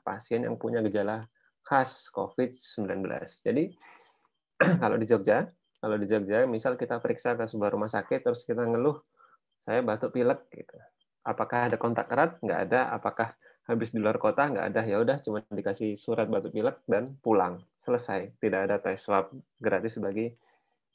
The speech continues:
eh, pasien tersebut yang mengalami batuk pilek. Nah, bisa jadi malah karena cuma gejala ringan, dia O T G, dan dia merasa aman-aman saja, terus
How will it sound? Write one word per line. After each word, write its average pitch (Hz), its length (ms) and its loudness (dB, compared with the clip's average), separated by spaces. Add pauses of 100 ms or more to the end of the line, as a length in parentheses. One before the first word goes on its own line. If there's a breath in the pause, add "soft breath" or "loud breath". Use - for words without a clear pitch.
eh, 92 480 0
pasien 101 320 -2
tersebut 104 400 0
yang 101 160 -2
mengalami 98 320 0
batuk 98 240 -4
pilek. 95 400 -12
Nah, 90 160 -4 (560 soft breath)
bisa 123 160 4
jadi 117 320 8
malah 147 320 2 (160)
karena 113 320 2
cuma 113 320 2 (160)
gejala 110 400 4
ringan, 143 400 4 (160)
dia 107 320 4
O 117 80 6
T 107 240 2
G, 175 320 4 (320 soft breath)
dan 104 160 -2
dia 127 160 2
merasa 113 320 0
aman-aman 104 400 -2
saja, 101 240 2
terus 135 240 2